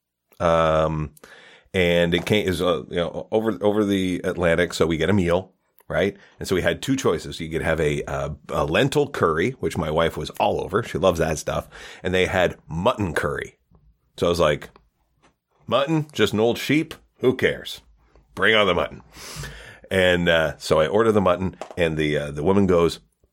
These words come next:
um, the, uh, the flight attendant goes, "Are you, sh-, are you sure you want the mutton, sir?" I went, "Yes, very much so." I, you know, and by the way, as we're boarding, I, I, I, I went to the bathroom kind of, like, before. There was me and three other white people,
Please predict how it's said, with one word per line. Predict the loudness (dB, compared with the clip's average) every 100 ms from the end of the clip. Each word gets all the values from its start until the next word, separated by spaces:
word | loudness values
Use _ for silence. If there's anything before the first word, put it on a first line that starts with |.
| _ _ -12
um, | -6 -2 -2 -2 -4 -8 -12
the, | -10 -8 -6 -8 -8
uh, |
the | -8 -2
flight | 0 2
attendant | 0 2
goes, | 0 0
"Are |
you, | -4
sh-, | -6 -6
are |
you | -6 -8
sure | -6 -2 0 2 0 -4 _ _ _
you | -2 0
want | 0
the | 0
mutton, | -2 -4 -10
sir?" | -10 -14 _ _ _ _
I | -2
went, | -2 0
"Yes, | -2 -2 -10 -18 -2
very | 0 0
much | -2 -6
so." | -8 -12 -12
I, | -8
you | -8 -6
know, | -4 -4 -4 -4
and | -2
by | 2
the |
way, | 0 0 -6 -18 -8 -2
as | 0
we're | 2 0
boarding, | 2 2 2
I, | 2
I, | 0 2 0 0 0 -2 -10 -2
I, | 0
I | 2
went | 0 0
to |
the | 0
bathroom | 2 2 0 -2
kind | 0 2
of, | 2 -2 0
like, | 0
before. | 0 0 2
There | 2
was | 2 2
me | 2 4 2 2
and | 0 0
three | -2 2 2
other | 4 2
white | 2 0 -2
people, | -4 -2 -4 -6